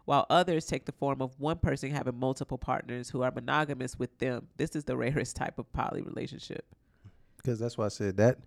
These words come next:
Speaker 2: that form, which they don't even really have a name for that, that I see. Solo. No, no, that is it. Closed poly. That just didn't, it wasn't a title. So that was my fault.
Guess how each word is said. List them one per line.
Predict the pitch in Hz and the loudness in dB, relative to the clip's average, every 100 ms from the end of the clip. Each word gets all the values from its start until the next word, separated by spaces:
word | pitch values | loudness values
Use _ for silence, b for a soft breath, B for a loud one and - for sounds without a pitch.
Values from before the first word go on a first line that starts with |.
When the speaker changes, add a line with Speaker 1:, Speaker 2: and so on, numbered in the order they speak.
| b b b b | b b b b
Speaker 2:
that | 95 127 - | 8 10 10
form, | 160 175 175 196 - _ _ _ | 6 8 8 6 0 _ _ _
which | - - | 0 6
they | 139 | 8
don't | 160 | 10
even | 139 127 | 10 10
really | 131 120 | 10 10
have | 123 | 8
a | 104 | 6
name | 95 120 151 | 4 4 4
for | - 85 | 2 4
that, | 80 - - _ _ _ _ _ _ _ _ _ _ _ _ _ - | 4 0 -8 _ _ _ _ _ _ _ _ _ _ _ _ _ 2
that | 90 | 6
I | 127 | 8
see. | - 82 107 - _ _ - _ - _ _ _ _ | 6 -2 -2 -8 _ _ -20 _ -20 _ _ _ _
Solo. | - - - - - 101 - _ _ _ _ _ _ _ | -4 0 2 0 -2 -8 -10 _ _ _ _ _ _ _
No, | 185 | 10
no, | 180 | 10
that | 110 143 | 12 12
is | 160 | 10
it. | 90 | 6
Closed | - 151 117 - | 8 8 8 8
poly. | 90 82 85 - | 6 6 2 0
That | 113 | 2
just | 110 107 | 2 2
didn't, | 107 101 | 0 0
it | 110 | -8
wasn't | 110 104 | -6 -8
a | 92 | -6
title. | 104 92 90 - - - - - _ - _ - - | -4 -4 -4 -10 -20 -20 -20 -20 _ -20 _ -20 -8
So | 98 | 0
that | 101 | 2
was | 95 | 2
my | 90 | 2
fault. | 92 90 | 4 2